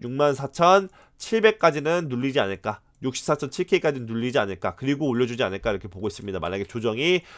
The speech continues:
찾아오는 경우에 그때 영점삼팔이 구간까지 눌리지 않을까, 이렇게 생각합니다.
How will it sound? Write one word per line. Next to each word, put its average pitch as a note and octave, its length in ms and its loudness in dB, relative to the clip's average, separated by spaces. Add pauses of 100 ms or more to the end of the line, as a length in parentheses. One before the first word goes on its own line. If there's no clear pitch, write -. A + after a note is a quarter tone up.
(120)
찾아오는 E3 760 4
경우에 B2 540 0 (580)
그때 G3 540 4 (840)
영점삼팔이 D#3 600 -2
구간까지 B2+ 280 0
눌리지 A#2 240 -2
않을까, G#2 400 -2 (600)
이렇게 F#2+ 140 -12
생각합니다. B2 840 -4